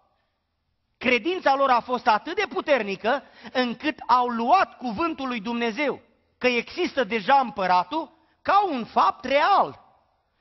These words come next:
Ei au avut o singură problemă, „Unde este cel care a promis Dumnezeu că s-a născut?” Ce credință au avut oamenii ăștia,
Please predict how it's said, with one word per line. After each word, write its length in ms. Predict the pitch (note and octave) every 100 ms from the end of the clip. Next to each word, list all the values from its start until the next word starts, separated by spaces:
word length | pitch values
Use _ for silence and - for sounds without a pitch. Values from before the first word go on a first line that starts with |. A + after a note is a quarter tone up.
| _
Ei 160 | G3+ D#4
au 100 | D4
avut 200 | C#4 D#4
o 60 |
singură 320 | D4 D#4+ E4 C#4+
problemă, 420 | B3+ B3+ D4 B3
„Unde 460 | G#3+ B3 C4+ B3
este 480 | B3 F#4 D4 - C4+
cel 400 | - - C#4 A3 - - -
care 200 | B3+ B3+
a 60 |
promis 340 | A#3+ B3 A#3+ G#3+
Dumnezeu 380 | A#3 A3 G#3
că 120 | G#3+ G#3
s-a 140 | G3
născut?” 420 | F3+ E3 F3 D3 _ _ _ _
Ce 140 | - F3+
credință 560 | E3+ D#3 D#3 F#3 D#3+
au 100 | D#3
avut 180 | D3+ D3+
oamenii 300 | D#3 C#3+ C#3
ăștia, 280 | C3 A#2